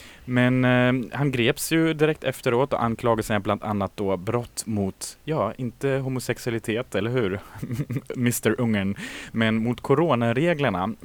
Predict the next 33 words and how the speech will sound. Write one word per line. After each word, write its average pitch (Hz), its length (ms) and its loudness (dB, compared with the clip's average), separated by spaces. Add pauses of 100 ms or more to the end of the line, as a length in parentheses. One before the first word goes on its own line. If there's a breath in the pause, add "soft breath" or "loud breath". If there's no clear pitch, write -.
(260)
På 143 120 0
det 151 220 2
stuprör 156 520 2
han 147 120 2
använde 110 440 2
för - 140 0
att 107 140 2
fly 151 280 0
har 117 140 0
nu 101 240 0
ungrare 107 420 2
i 98 80 -4
staden 98 380 0
satt - 240 -6
upp 117 180 -4
en 104 200 -2
minnesblankett 117 1120 -2
på 127 140 0
ungerska 117 480 -2
och 90 60 0
engelska 98 520 -4 (360 loud breath)
som 117 180 0
berättar 113 340 0
att 98 200 0 (200 loud breath)
här 147 380 0
slutade 110 600 -2
karriären 95 560 -2
för 120 140 -6
Josef 107 520 -4
Tsaja, 127 460 2
medlem 101 480 0
i 95 140 -4
E 92 60 -4